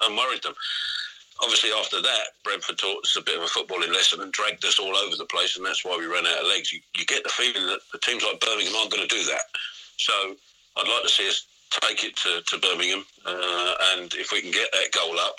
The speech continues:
and maybe even two at a push, then teams like Birmingham are gonna struggle to break us down in the same way that Brentford did. So I'm wondering whether you start with, like,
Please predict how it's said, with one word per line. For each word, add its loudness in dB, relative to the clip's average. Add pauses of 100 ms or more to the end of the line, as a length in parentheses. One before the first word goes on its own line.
(120)
and -6
maybe 2
even -2
two 2
at -4
a -6
push, 4 (520)
then 2 (320)
teams 0
like -2
Birmingham 0
are -4
gonna -2
struggle -2
to -4
break -2
us -2
down 0 (360)
in 2
the 0
same 4
way 0
that -4
Brentford -6
did. -4 (540)
So 0 (540)
I'm -2
wondering -2
whether -2
you 0
start 0
with, -2 (100)
like, -4